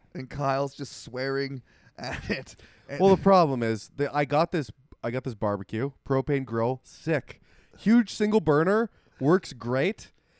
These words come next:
Speaker 2: And I got this pizza pan cast iron that perfectly covers it, right? But the problem is, it perfectly covers it.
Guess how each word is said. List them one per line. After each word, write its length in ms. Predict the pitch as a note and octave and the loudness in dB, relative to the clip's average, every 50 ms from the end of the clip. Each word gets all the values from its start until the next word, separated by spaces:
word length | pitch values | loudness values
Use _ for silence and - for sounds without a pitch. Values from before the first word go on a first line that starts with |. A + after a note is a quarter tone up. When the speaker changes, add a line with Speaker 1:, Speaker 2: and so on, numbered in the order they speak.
| _ _ - | _ _ -8
Speaker 2:
And 140 | - D#3 E3 | -4 -2 0
I 60 | D#3+ | 0
got 260 | C3+ E3 F3+ G3+ G#3+ | 2 4 4 4 4
this 160 | - D3+ B2 - | 2 -2 -6 -8
pizza 420 | - - - A3+ A#3+ - - E3 | -8 -6 -4 -4 -2 -2 -4 -6
pan 360 | - - C3+ B2 B2 B2+ B2 | -4 -2 -2 -2 -2 -4 -4
cast 280 | - C#3+ C#3 C#3 - - | -2 -2 -2 -2 -2 -4
iron 120 | E3 D#3+ | -4 -4
that 120 | D3 - - | -4 -6 -8
perfectly 840 | - - - D3 E3+ E3 - F#3+ F3+ - E3+ D#3 D3 C#3 C3+ C3 - - - - _ _ _ | -8 -4 0 0 0 0 0 -2 -4 -4 -4 -4 -2 -2 -4 -4 -8 -14 -20 -20 _ _ _
covers 400 | - F3 A3 A3+ F3+ C3 G#2+ - | 2 4 4 6 4 2 -2 -2
it, 160 | G2 - - _ _ _ _ _ _ _ _ _ _ _ - | -8 -12 -14 _ _ _ _ _ _ _ _ _ _ _ -4
right? 280 | A#2 C3 D#3 G3 A3 A3+ - _ _ _ _ _ _ _ _ _ _ _ _ - - - _ | 0 0 0 0 -2 -6 -12 _ _ _ _ _ _ _ _ _ _ _ _ -20 -20 -8 _
But 240 | - F#3 F3+ D#3+ - - - | -2 -2 -2 -2 -4 -4 -4
the 80 | F3 | 0
problem 420 | - F#3+ A3+ D4+ E4 D4 G3 D3+ C3 | 6 8 10 10 10 10 8 4 2
is, 420 | B2 C#3 F#3+ G#3 - - - - _ _ _ - | 0 0 -2 -4 -6 -12 -18 -20 _ _ _ -2
it 160 | - - - | -2 -2 0
perfectly 420 | - A3+ B3 G3 A#3+ G3 G3+ G#3+ - | 2 0 2 0 0 0 2 2 4
covers 400 | - A3 C#4 B3 D3+ B2 F#2+ G2+ | 6 6 6 6 6 2 -4 -6
it. 160 | F2+ - | -10 -12